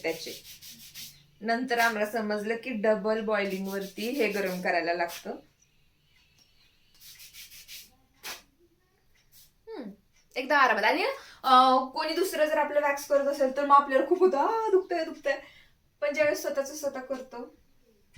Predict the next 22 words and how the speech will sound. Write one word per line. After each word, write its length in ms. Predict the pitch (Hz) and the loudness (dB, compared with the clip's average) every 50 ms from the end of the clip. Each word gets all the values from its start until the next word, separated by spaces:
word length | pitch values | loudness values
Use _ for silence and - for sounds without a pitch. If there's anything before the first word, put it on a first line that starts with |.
| - - - - - | -12 -12 -12 -8 -6
आपण 240 | - 285 285 262 247 | -6 -4 -2 -2 -4
सहन 340 | 247 - 262 240 202 196 190 | -2 -2 -4 -4 -4 -6 -6
करतो. 300 | 190 196 185 - - - - - - - | -8 -8 -8 -10 -12 -18 -20 -20 -16 -12
का 400 | 359 - - - 277 269 262 247 | -10 -10 -2 2 4 6 6 6
काय 200 | - 233 226 233 | 4 0 -2 -2
माहिती, 300 | 240 240 220 196 - 208 | -2 -6 -6 -8 -8 -12
पण, 360 | 208 - 214 214 220 220 220 | -10 -6 -4 -4 -2 -2 -4
अं, 240 | 226 226 220 214 - | -4 -4 -6 -2 4
एवढा 320 | 254 254 320 311 - 277 285 | 6 6 6 6 4 2 2
त्रास 320 | 269 262 254 254 247 - | 2 2 0 0 0 0
होत 120 | 262 196 202 | -2 -4 -2
नाही 140 | 208 196 | -2 -2
ज्यावेळेस 240 | 196 202 190 196 233 | 0 0 0 0 0
आपण 200 | 233 208 - 202 | -2 -2 -4 -6
स्वतःचं 400 | 226 240 220 196 185 170 - 185 | -6 -6 -6 -6 -8 -8 -10 -10
स्वतः 260 | 202 208 190 180 180 | -8 -8 -8 -8 -8
करतो. 480 | 175 - 180 180 180 180 - 185 180 - - - - - - - _ - - _ _ _ _ _ _ _ _ _ _ _ _ _ _ _ _ _ _ _ _ _ _ _ - _ _ - | -8 -8 -10 -10 -10 -12 -12 -14 -14 -14 -18 -20 -20 -20 -20 -20 _ -20 -20 _ _ _ _ _ _ _ _ _ _ _ _ _ _ _ _ _ _ _ _ _ _ _ -20 _ _ -2
किंवा 180 | 240 233 233 | 2 2 4
माहिती 340 | 240 285 277 277 269 - 233 | 4 2 0 0 -2 2 2
आपल्यालाच 440 | 226 208 208 190 190 190 190 190 - | 2 2 2 0 -4 -4 -4 -4 0
काढायचंय 440 | - 208 185 175 175 170 - 185 185 | 2 2 2 2 0 -2 -4 -4 -4
त्याच्यामुळे 420 | 185 185 180 175 180 180 190 220 | -4 -6 -6 -6 -8 -8 -10 -12